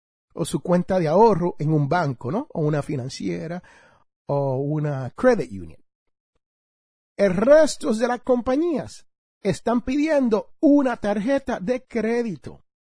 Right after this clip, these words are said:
y no aceptan cash, no aceptan ese efectivo, dinero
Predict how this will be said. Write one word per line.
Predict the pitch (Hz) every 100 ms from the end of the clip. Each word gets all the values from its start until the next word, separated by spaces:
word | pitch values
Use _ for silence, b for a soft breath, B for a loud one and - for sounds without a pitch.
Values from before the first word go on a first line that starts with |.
| _ _ _ _ _ b b
y | 254 262
no | 269
aceptan | 330 - 294 294 208 160 120 - _ _ _ _
cash, | - 247 233 - - -
no | - 214
aceptan | - 233 - 220 196
ese | 208 220 196
efectivo, | 170 165 - - 247 202 147 - _ _ _
dinero | 180 160 208 226 175 120 -